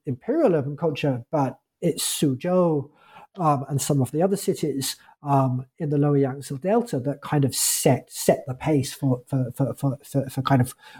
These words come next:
what it means to be cool, I guess, in, you know, in, in, in, in cities, right? You know, if you wanted to be, to be cool,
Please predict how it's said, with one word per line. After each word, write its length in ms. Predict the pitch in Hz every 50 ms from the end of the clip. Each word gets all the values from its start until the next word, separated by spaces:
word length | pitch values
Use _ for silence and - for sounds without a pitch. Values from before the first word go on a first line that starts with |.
| - _
what 140 | - 180 185
it 100 | - -
means 240 | 165 165 156 147 -
to 100 | - -
be 180 | 127 147 139 135
cool, 440 | - - - 294 320 320 226 151 139
I 120 | 131 139 143
guess, 340 | 135 - - 147 - -
in, 260 | 180 160 143 123 127 147
you 80 | 180 175
know, 180 | 156 135 135 143
in, 200 | 143 127 139 - -
in, 240 | 160 147 135 143 147
in, 160 | - 170 165 160
in 220 | 160 165 151 143
cities, 420 | 139 - - 180 139 139 127 123
right? 140 | 135 151 -
You 60 | -
know, 80 | 156 156
if 100 | 139 -
you 80 | 170 180
wanted 240 | 214 202 196 180
to 100 | - -
be, 260 | 160 151 170 170 185 175
to 140 | - - 170
be 180 | 151 170 165
cool, 460 | - - - 269 285 277 240 208 -